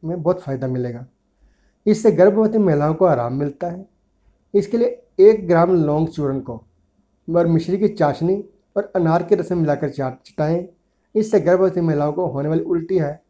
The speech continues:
वो बंद हो जाती है। लौंग का काढ़ा पिलाने से भी गर्भवती स्त्री की उल्टी बंद हो जाती है। ध्यान रखें कि उनको बुखार में यह काढ़ा नहीं देना है। अगर किसी का सेक्सुअल स्टेमिना कम है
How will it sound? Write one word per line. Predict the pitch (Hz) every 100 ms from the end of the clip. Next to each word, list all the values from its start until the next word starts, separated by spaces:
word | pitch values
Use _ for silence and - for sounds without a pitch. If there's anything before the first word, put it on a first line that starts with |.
| _
वो | 196
बंद | 156 175 156
हो | 127
जाती | 117 113 120
है। | 113 123 _ _ _ -
लौंग | 165 175 196
का | 233
काढ़ा | - 165 180
पिलाने | 220 214 185 175
से | 180
भी | 190
गर्भवती | 165 180 180 175 170
स्त्री | 117 151
की | 156
उल्टी | 139 180
बंद | 139 143 151
हो |
जाती | 147 143 160
है। | 165 170 _ _ _ _ _ _ -
ध्यान | 151 190 208
रखें | 165 160 165
कि | 170 _ _ _ _ _ - 214
उनको | 190 214
बुखार | 170 - 151 170
में | 208
यह | 208
काढ़ा | 190 156
नहीं | 151 131
देना | 127 120
है। | 117 113 127 _ _ _ _ _ _ _ _ _ _ _ -
अगर | 165 190
किसी | 190 165 170
का | 185
सेक्सुअल | 185 165 170 180 185
स्टेमिना | - 156 139 160
कम | - 156 143
है | 107